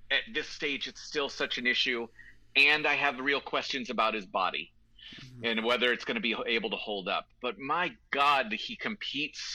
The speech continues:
Speaker 1: so well and can come up with consistent depth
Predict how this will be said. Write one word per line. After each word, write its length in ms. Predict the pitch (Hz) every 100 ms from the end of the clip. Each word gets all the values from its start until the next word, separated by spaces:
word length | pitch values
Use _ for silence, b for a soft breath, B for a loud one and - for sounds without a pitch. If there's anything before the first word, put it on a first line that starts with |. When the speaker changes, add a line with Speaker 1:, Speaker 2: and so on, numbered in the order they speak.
| -
Speaker 1:
so 460 | 170 175 165 131
well 540 | 110 123 135 123 107 104 B B B
and 200 | 120 123 -
can 280 | - 143
come 380 | 120 - 160 160
up 140 | 151 -
with 240 | 139 127
consistent 1080 | - 120 - - - 165 156 - 113 95 92
depth 400 | 147 139 - -